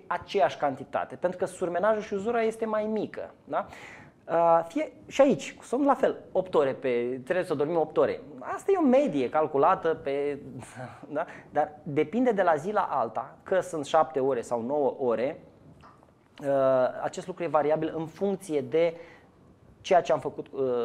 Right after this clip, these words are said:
anterior, în ziua respectivă sau în perioada respectivă, că poate n-am reușit să compensăm uzura de, uh, din timpul săptămânii, că n-am avut timp să dormim, poate am avut nevoie de opt sau nouă ore,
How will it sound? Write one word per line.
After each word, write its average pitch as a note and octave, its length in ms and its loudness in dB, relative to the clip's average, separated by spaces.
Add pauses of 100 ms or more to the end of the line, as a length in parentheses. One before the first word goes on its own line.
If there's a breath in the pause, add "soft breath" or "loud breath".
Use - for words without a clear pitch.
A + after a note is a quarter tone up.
(920)
anterior, A#2 440 -4
în A2+ 100 -6
ziua D3+ 140 4
respectivă C#3+ 460 -2
sau B2 180 -4
în A2+ 60 -4
perioada D#3 440 2
respectivă, A2+ 440 -4
că - 80 -10
poate A2+ 200 -4
n-am C#3 220 -2
reușit G3+ 320 0
să D#3+ 280 2 (580 loud breath)
compensăm D3 840 6 (720)
uzura C3+ 560 4
de, A#2 120 -2 (300)
uh, A2 400 0 (120)
din A2 100 -10
timpul C#3 260 -6
săptămânii, C3 560 0
că D3+ 80 -4
n-am D3+ 180 0
avut D3+ 180 -4
timp G3+ 140 -2
să D3 100 -4
dormim, A#2+ 480 -4
poate A2+ 340 -4
am A2+ 140 -2
avut B2 160 -4
nevoie C3 240 -2
de A#2+ 60 -2
opt B2+ 160 -2
sau A#2+ 120 -6
nouă B2 300 0
ore, F3+ 180 0